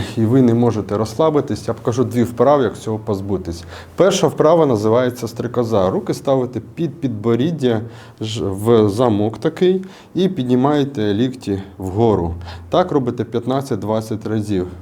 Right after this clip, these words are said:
Ви відчуєте, як працюють м'язи шийного відділу. Друга вправа вам потрібно розвантажувати ваші плечі, які постійно в напрузі. Праву руку за голову,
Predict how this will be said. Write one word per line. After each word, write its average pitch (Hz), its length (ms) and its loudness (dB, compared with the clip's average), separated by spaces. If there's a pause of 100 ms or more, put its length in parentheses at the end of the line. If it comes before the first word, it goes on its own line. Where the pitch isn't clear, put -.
Ви 143 120 2
відчуєте, 117 520 0
як 113 260 2
працюють 104 480 -4
м'язи 123 560 0
шийного 131 600 -4 (400)
відділу. 92 600 -2 (460)
Друга 127 420 6
вправа 190 600 2 (380)
вам 120 240 0
потрібно 135 520 0
розвантажувати 117 880 0
ваші 110 460 -2
плечі, 139 520 -4
які 110 240 -6
постійно 120 520 -4
в 104 40 -2
напрузі. 101 520 -4
Праву 131 480 4
руку 113 360 0
за 110 180 0
голову, 180 640 0